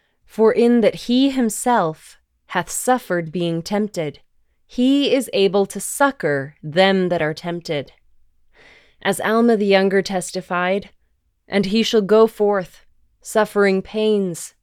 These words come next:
and afflictions and temptations of every kind,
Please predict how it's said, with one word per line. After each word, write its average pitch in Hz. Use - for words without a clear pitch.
and 185
afflictions 180
and 196
temptations 202
of 147
every 196
kind, 190